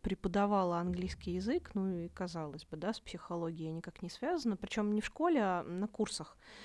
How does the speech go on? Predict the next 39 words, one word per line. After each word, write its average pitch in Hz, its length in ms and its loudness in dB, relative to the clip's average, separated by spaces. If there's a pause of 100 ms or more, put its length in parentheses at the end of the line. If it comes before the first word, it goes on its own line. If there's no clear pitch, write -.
(180)
которые, 175 500 0
м, - 160 -14 (120)
скорее 190 360 0
как 170 220 -4
дополнительное 185 760 2
обучение 147 680 -4
существовали, 269 760 2 (180)
и 180 160 -4
туда 220 320 4
обычно 214 380 4
приводили 170 560 0
детей, 330 320 0
у 330 60 2
которых 214 380 0
и 190 40 0
так 208 220 0
уже 160 160 -2
есть 143 140 -4
какие-то 143 440 -8 (300)
трудности 185 460 0
с - 80 -6
предметом, 214 640 4
то 226 140 2
ли 170 300 2 (360)
где-то 165 340 0
было 160 180 2
неинтересно, 220 1000 4
то 208 120 2
ли 180 80 2
где-то 160 320 -2
было 160 180 -2
тяжело, 220 560 2
ну 208 100 6
и, 220 80 6
в 196 80 2
общем, 185 240 -2
где-то 170 260 -2
чё-то - 140 -8
провисло. 165 480 -2